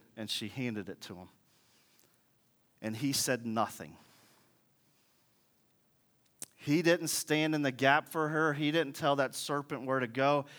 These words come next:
He did nothing. He stood by and he let it happen. Now, in men, there's this piece, I believe, and I see it all over the world today. Guys, I even see it in myself.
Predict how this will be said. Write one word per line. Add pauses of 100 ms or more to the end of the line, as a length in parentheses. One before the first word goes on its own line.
(200)
He
did
nothing.
He
stood
by (280)
and
he
let
it (280)
happen. (1900)
Now,
in
men,
there's
this
piece,
I
believe,
and
I
see
it
all
over
the
world
today. (720)
Guys,
I
even
see
it
in
myself.